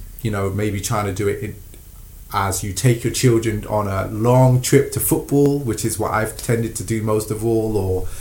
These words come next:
going to, just going out for a walk together, or whatever it might be, going to a McDonald's or whatever, but just making sure that we're investing in our children through that one-on-one time.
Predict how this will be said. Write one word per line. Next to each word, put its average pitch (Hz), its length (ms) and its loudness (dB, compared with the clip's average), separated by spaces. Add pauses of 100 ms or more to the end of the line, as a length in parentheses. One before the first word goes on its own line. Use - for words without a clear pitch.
(300)
going 117 320 4
to, 110 340 0
just 131 240 0
going 117 240 2
out 110 280 -2
for 110 180 0
a - 20 0
walk 123 320 2
together, 123 440 2
or 117 600 0
whatever 143 340 4
it 127 80 0
might 104 240 -2
be, 95 160 -6
going 113 320 0
to 110 200 0
a 92 200 -4 (300)
McDonald's 120 840 4
or 98 140 -2 (100)
whatever, 123 460 2 (340)
but 117 140 -2
just 139 260 2 (220)
making 135 420 6
sure 131 320 4
that 101 100 -2
we're 104 260 0
investing 101 640 -2
in 98 100 -2
our 92 120 -2
children 110 480 -2
through 107 180 -4
that 95 300 -4
one-on-one 95 540 -2
time. 87 420 -4